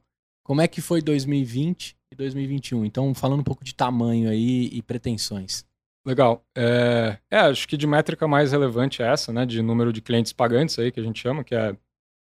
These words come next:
Speaker 2: é, passou de cinco mil. A gente
Speaker 1: Então,
Speaker 2: já
Speaker 1: você ganha dinheiro a cada, a cada usuário. É assim que você ganha grana. Software como serviço,
Speaker 2: É, o
Speaker 1: um percentual sobre o usuário.
Speaker 2: Tem uns pacotinhos ali
Speaker 1: Aham.
Speaker 2: diferentes. Então,
Speaker 1: Uhum.
Speaker 2: o Brasil tem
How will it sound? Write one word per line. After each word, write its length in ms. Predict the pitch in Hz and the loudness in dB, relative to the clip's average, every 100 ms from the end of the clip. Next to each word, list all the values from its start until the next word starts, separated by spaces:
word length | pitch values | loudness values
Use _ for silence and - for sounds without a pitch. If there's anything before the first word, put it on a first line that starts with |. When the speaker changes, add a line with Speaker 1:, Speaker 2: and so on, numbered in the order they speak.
| _ - | _ -10
Speaker 2:
é, 140 | 117 | -8
passou 300 | 101 113 - | -2 -2 0
de 80 | 123 | -2
cinco 200 | 135 - | -2 0
mil. 280 | 117 143 165 _ _ _ _ - | 2 4 2 _ _ _ _ -8
A 60 | 113 | -2
gente 160 | 120 | 0
Speaker 1:
Então, 120 | - 123 | 4 6
Speaker 2:
já 80 | 127 | 6
Speaker 1:
você 60 | 143 | 6
ganha 100 | 208 | 4
dinheiro 340 | 170 185 185 202 | 0 -2 0 0
a 60 | |
cada, 520 | 190 202 208 220 202 151 - | 2 0 2 2 2 -4 -12
a 120 | 135 | -10
cada 280 | - 151 175 | -6 -4 0
usuário. 560 | 185 175 143 104 101 - | 0 4 4 4 -2 -8
É 100 | 131 | -6
assim 180 | 135 196 | -2 -2
que 60 | |
você 80 | - | -2
ganha 160 | 196 190 | -2 0
grana. 300 | 131 104 95 | 0 -2 -6
Software 380 | - 151 160 180 | -2 0 0 -2
como 180 | 180 175 | -4 -4
serviço, 640 | 196 175 175 196 - 226 - - | -2 0 0 0 -4 -6 -10 -6
Speaker 2:
É, 140 | 139 123 | -2 0
o 80 | |
Speaker 1:
um 80 | 160 | 0
percentual 580 | 170 160 175 165 165 160 | -2 -2 -2 -2 0 0
sobre 680 | - 170 170 170 165 156 147 | -2 -4 0 0 0 -2 -6
o 40 | 147 | -8
usuário. 380 | 143 127 107 - _ _ _ _ _ - | -4 -2 -4 -8 _ _ _ _ _ 2
Speaker 2:
Tem 100 | 208 | 2
uns 100 | - | 4
pacotinhos 680 | 247 - 196 - 185 175 | 4 6 4 6 2 4
ali 180 | 139 143 | 4 4
Speaker 1:
Aham. 80 | 147 | 4
Speaker 2:
diferentes. 540 | 143 139 139 170 - | 6 6 6 2 0
Então, 200 | 127 147 | -2 2
Speaker 1:
Uhum. 40 | 135 | 4
Speaker 2:
o 20 | |
Brasil 300 | 147 135 160 | 6 4 2
tem 260 | 170 151 | 2 0